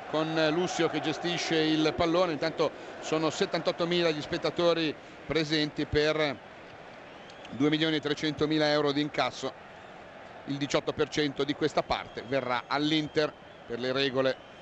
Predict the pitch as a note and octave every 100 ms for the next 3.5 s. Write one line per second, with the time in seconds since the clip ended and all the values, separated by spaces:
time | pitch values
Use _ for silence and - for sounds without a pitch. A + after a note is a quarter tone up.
0 | - - D3 - D#3 D3 C#3+ D3 C#3+ D3+
1 | D3+ D3+ D3 C#3+ C3+ C#3+ C#3 C#3 A#2+ D3
2 | D3+ - D3+ D3 D#3 B2 - - - -
3 | - E3+ F3+ F3+ F#3